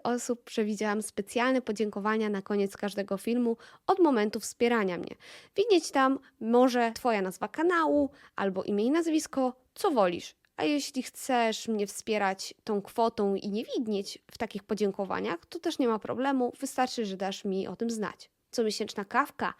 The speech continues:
obejmuje dokładnie ten sam bonus, co w czekoladzie, ale tutaj masz dodatkowo jeszcze wcześniejszy dostęp do filmów, które publikuję na kanale. Bywa, że takie filmy pojawiają się nawet kilka dni przed oficjalną publikacją,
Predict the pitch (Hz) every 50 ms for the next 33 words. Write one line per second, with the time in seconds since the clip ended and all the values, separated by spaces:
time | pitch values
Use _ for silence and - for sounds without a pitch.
0 | - - - - - - 233 202 202 190 190 208 262 285 277 247 202 196 - -
1 | 294 415 440 339 240 - 226 214 202 202 - 214 202 196 185 196 185 180 190 190
2 | - - - 320 320 - - 240 - - 190 180 175 180 - 247 294 359 370 -
3 | - 403 403 359 320 - - 285 285 - 269 254 233 220 214 196 208 190 214 202
4 | - - - 240 220 220 214 196 208 202 202 - 220 - _ 302 330 - - 247
5 | 233 226 233 202 202 202 - - 220 202 196 214 202 - 196 190 196 247 339 -
6 | - - - - _ - - 466 427 359 - 294 240 240 240 - - 220 214 208
7 | 208 208 202 - 208 196 190 175 - - - - _ _ - - - _ _ 240
8 | 269 294 381 392 320 294 254 247 - - 226 202 - 214 185 185 185 190 226 -
9 | 247 226 220 202 208 185 196 208 - - 240 208 190 196 208 214 - _ - -
10 | - - 233 196 - 226 214 208 - 214 180 - - - 208 214 196 240 220 -
11 | 214 190 185 185 185 - - 320 320 277 - - 190 180 - - 247